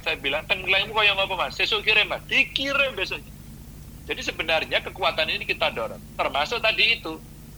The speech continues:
kawan-kawan penyandang disabilitas. Mbak Maria, Mbak, Mbak, kemarin jahit.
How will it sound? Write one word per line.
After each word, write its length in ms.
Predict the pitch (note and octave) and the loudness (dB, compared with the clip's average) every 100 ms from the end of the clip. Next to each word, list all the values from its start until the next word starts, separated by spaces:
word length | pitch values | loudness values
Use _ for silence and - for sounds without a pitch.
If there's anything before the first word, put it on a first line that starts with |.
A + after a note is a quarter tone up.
| - - - - - - | -16 -16 -16 -16 -16 -6
kawan-kawan 480 | G#2+ A#2 A2+ B2+ B2+ | -2 -2 0 -2 0
penyandang 480 | C3+ A#2+ A2 A2 | -2 -2 -4 -8
disabilitas. 880 | G#2+ G2+ A2 G2 G#2+ B2+ G#2 G2+ - - - - | -10 -2 -2 -2 -8 -4 -2 -2 -4 -14 -16 -12
Mbak 140 | - G2 | -8 0
Maria, 240 | A2+ E3 G#3 | 4 4 4
Mbak, 140 | C#3+ F#2+ | 2 -2
Mbak, 160 | F2 - - - - | -6 -12 -16 -16 -4
kemarin 280 | G#2+ C3+ D3+ | 0 0 2
jahit. 300 | A2+ A2+ | 4 4